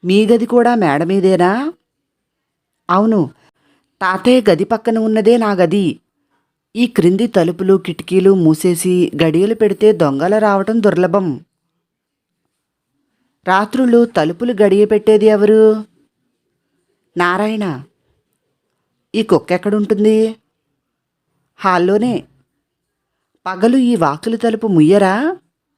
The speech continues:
"ఊహుం, ముయ్యము. కుక్క ఉందిగా,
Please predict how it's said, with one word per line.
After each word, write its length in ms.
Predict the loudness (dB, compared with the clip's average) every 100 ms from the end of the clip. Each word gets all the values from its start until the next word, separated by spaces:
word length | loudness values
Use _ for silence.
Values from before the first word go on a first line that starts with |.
| _ _ _ _ _ _ -4
"ఊహుం, 420 | -2 0 0 0 -2
ముయ్యము. 600 | -2 2 2 2 0 -2 -8
కుక్క 220 | -6 -2
ఉందిగా, 580 | 0 2 2 2 0